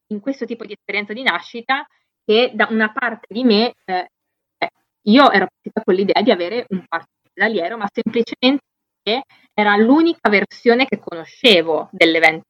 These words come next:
nascita, ok? Però, pur sapendo questa cosa, mh, nel momento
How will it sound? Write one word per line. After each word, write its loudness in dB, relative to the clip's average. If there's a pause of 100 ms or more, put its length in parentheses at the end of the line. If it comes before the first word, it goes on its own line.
nascita, -6
ok? -2 (300)
Però, 4 (540)
pur 2
sapendo 0
questa -12
cosa, -10 (800)
mh, 2
nel 0
momento -2